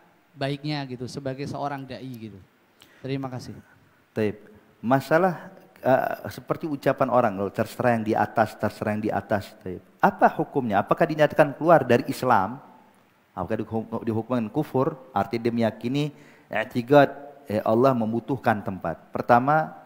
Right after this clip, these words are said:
Speaker 2: eh, sebenarnya ini letak khilaf, perbedaan pendapat antar ulama, khususnya dalam akidah Ahlus Sunnah wal Jamaah.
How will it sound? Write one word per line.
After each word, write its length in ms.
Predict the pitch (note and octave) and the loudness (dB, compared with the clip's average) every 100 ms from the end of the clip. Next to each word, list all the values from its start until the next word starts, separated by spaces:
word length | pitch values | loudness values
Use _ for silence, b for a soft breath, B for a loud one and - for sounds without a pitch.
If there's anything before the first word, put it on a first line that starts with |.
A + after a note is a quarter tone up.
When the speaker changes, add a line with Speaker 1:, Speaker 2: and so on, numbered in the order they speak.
| b b b b - | b b b b -2
Speaker 2:
eh, 320 | B2 - - | 0 0 -2
sebenarnya 440 | - D3 D3+ E3 D#3+ | -4 0 0 0 -2
ini 80 | |
letak 400 | D#3+ D3+ - D#3+ | 0 2 2 2
khilaf, 400 | - D3+ B2+ - | 2 6 6 4
perbedaan 440 | - A2 A2 A2+ A2+ | -4 -2 4 2 2
pendapat 440 | A#2 A#2+ A#2+ C#3 | 2 2 2 0
antar 360 | - A2 A2 G#2+ | 0 0 0 0
ulama, 520 | G#2+ A2+ A#2+ C#3+ - - | 0 0 2 0 0 -6
khususnya 360 | A#2 C#3+ C3+ | -6 -6 -2
dalam 240 | A#2+ G#2+ G#2+ | 2 2 2
akidah 360 | G#2 B2+ C3 | -2 2 4
Ahlus 280 | G#2 G#2 G#2+ | 2 0 -6
Sunnah 160 | C3+ A#2 | -4 -2
wal 120 | G2+ | 0
Jamaah. 480 | G2+ G2 G2+ E2 | 0 0 0 -2